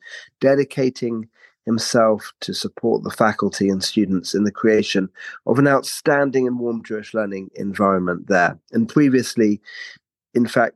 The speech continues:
worked at J T S as the Pearl Resnick Dean of the Division of Religious Leadership.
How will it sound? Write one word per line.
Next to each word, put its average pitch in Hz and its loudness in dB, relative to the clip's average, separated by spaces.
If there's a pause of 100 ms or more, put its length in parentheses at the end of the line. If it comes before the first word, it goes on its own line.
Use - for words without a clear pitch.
worked 127 -2 (140)
at 165 -2
J 123 -2
T 113 -10
S 131 -12
as - -6
the 113 0
Pearl 120 2
Resnick 113 2 (120)
Dean 165 4
of 113 0 (640)
the 113 2
Division 107 2 (100)
of 104 -2
Religious 101 0 (100)
Leadership. 107 -2